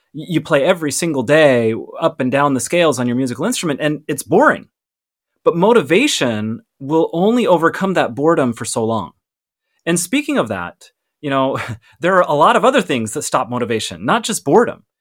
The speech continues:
Uh, if you wake up with a headache, or you didn't get enough sleep,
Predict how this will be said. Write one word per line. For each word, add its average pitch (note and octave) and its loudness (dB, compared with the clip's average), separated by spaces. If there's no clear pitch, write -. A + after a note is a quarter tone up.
Uh, C3 0
if C3+ -4
you C#3 0
wake C#3 0
up F3 2
with F#3 -4
a E3+ 2
headache, G3 -2
or C3 -2
you D3+ 2
didn't C3+ -4
get D#3+ 0
enough F3 -2
sleep, B3 -6